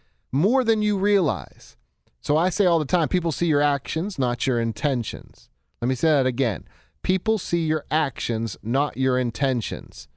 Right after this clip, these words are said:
So that's why, that's one of the big reasons why I want you to give me a call, eight six six, three nine one, ten twenty,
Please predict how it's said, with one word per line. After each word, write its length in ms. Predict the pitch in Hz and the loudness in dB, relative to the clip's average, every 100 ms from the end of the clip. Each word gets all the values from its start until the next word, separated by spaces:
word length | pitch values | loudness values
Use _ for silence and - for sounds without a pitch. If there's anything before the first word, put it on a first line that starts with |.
| _ _ _ _ _ - | _ _ _ _ _ -6
So 240 | - 135 | 0 2
that's 360 | 135 208 - - | 2 0 -2 0
why, 420 | 180 185 110 62 | 0 2 -2 -2
that's 160 | 131 220 | -4 -2
one 100 | 202 | 0
of 60 | |
the 60 | 165 | 0
big 280 | 120 170 160 | 2 0 2
reasons 380 | 160 156 131 120 | 2 2 0 0
why 160 | 127 | 0
I 40 | 127 | 0
want 260 | 135 127 | -2 -2
you 40 | 123 | -4
to 40 | |
give 160 | 123 135 | -2 -2
me 80 | |
a 40 | 131 | -2
call, 300 | - 127 120 | 0 0 0
eight 200 | 131 160 | 0 -2
six 300 | - 170 151 | 0 -4 -2
six, 240 | - 156 - | -4 -4 -4
three 200 | 151 156 | -2 0
nine 260 | 151 143 | 0 0
one, 240 | 135 143 135 | 0 0 -2
ten 300 | - 147 127 | -2 -2 -2
twenty, 380 | - 156 135 | -2 0 0